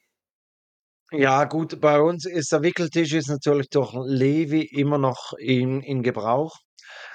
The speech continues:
Aber wi-, also, wir haben auch so einen, da könntest du einfach hinten das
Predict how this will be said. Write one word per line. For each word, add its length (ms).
Aber 800
wi-, 360
also, 260
wir 240
haben 160
auch 240
so 200
einen, 440
da 100
könntest 440
du 220
einfach 300
hinten 440
das 180